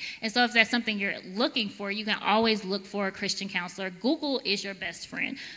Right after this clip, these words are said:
Like, the ways that Google has just monopolized the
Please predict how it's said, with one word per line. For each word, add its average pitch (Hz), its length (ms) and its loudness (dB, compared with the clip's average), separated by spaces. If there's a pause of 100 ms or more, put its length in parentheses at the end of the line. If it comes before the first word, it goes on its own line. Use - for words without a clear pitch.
(120)
Like, 196 340 6
the 202 120 2
ways 240 320 6
that 220 180 2
Google 196 260 0
has 185 200 -6
just - 420 -10 (500)
monopolized 180 920 0
the 175 260 -4